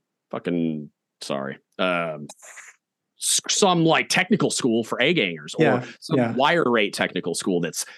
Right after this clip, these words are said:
Speaker 1: like, there's radiomen and sonarmen schools that are six months long. Like,
Speaker 2: Yeah.
Speaker 1: how? How can we do that? But we
Speaker 2: Yeah.
Speaker 1: can't have, I mean, I was in residence for three months and did, like, six weeks or three weeks and did six weeks on Blackboard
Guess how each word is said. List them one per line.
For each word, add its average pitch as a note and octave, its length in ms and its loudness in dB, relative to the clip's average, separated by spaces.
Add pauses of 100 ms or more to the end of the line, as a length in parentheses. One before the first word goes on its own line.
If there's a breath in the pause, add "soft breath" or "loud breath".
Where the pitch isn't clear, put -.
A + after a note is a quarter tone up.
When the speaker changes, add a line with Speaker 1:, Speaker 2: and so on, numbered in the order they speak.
(120 loud breath)
Speaker 1:
like, G3 180 0 (140 loud breath)
there's C4+ 260 0
radiomen C#4 540 4
and A#3 100 2
sonarmen B3 420 2
schools C4 240 0
that B3+ 80 2
are A#3+ 60 2
six - 320 -2
months B3+ 240 2
long. C4 320 0 (400 soft breath)
Like, F#3+ 180 0 (120)
Speaker 2:
Yeah. G#3+ 120 -10
Speaker 1:
how? A#3+ 560 4 (400)
How A#3 300 4
can A#3+ 260 4
we A3 160 6
do G3 280 4
that? D3+ 420 2 (340)
But D3 200 2
we E3 120 4
Speaker 2:
Yeah. F3 60 2
Speaker 1:
can't D3+ 540 2 (320)
have, C#3+ 480 2 (240)
I D#3 100 2
mean, F3 80 4
I F3 120 4
was E3 300 0
in F3+ 220 2
residence E3 680 0
for B2 240 0
three B2 280 2
months A2 360 2
and G#2+ 120 2
did, G#2+ 160 2
like, G2 160 2
six - 300 -4
weeks - 420 -4 (320)
or D3 120 4
three D3 300 2
weeks B2 440 0
and A#2 160 -2
did G#2+ 300 0
six - 260 -4
weeks A#2 260 -2
on F#2 340 0
Blackboard G#2 520 -4